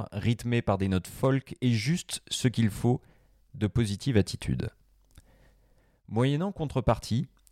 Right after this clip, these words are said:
l'internaute se retrouve au cœur des coulisses et suit l'avancée du projet, comme s'il faisait partie de la team. Sans storytelling,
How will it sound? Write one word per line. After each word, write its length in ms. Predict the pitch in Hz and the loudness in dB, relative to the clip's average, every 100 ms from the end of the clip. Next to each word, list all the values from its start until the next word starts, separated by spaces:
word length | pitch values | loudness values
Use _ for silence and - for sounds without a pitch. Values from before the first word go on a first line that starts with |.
| _ - | _ 0
l'internaute 580 | 131 143 147 156 185 | 0 2 0 0 0
se 140 | - 127 | -2 0
retrouve 400 | 117 - 175 180 - | 0 2 -2 0 2
au 80 | 127 | 2
cœur 320 | - 151 147 | 2 0 0
des 100 | 127 | 0
coulisses 580 | 117 104 120 - - - _ _ | 0 0 0 -6 -12 -16 _ _
et 80 | 113 | 0
suit 300 | 107 - 208 | 0 0 0
l'avancée 420 | 151 117 113 - | 2 2 0 0
du 100 | 135 | -2
projet, 480 | 120 - 98 95 107 _ _ - - _ _ _ | 0 2 2 2 -2 _ _ -20 -20 _ _ _
comme 180 | - 139 | 0 0
s'il 180 | - 190 | 0 -2
faisait 280 | 123 110 139 | 0 2 2
partie 340 | 120 - - | 0 -2 -2
de 80 | 127 | 2
la 100 | 110 | 2
team. 340 | - 90 69 - _ _ _ - _ _ _ _ _ _ | 2 -2 -2 -8 _ _ _ -20 _ _ _ _ _ _
Sans 320 | - - 151 | -4 2 2
storytelling, 840 | - - 107 101 98 90 101 123 | 2 0 2 2 0 0 0 0